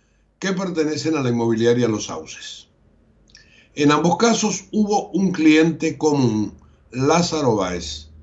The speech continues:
quien con su empresa Valle Mitre, también él, al-, este, contratista del Estado, alquiló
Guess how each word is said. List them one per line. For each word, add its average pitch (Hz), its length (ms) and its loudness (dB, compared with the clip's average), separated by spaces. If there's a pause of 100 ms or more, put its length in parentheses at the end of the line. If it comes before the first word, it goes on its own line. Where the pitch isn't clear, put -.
(720)
quien 143 240 2
con 123 160 0
su 127 160 -2
empresa 127 480 0
Valle 127 280 0
Mitre, 202 540 0 (1160)
también 127 600 2
él, 143 240 0
al-, 113 180 -6 (140)
este, 107 440 -10
contratista 120 580 -4
del 160 160 4
Estado, 175 560 2 (380)
alquiló 175 680 0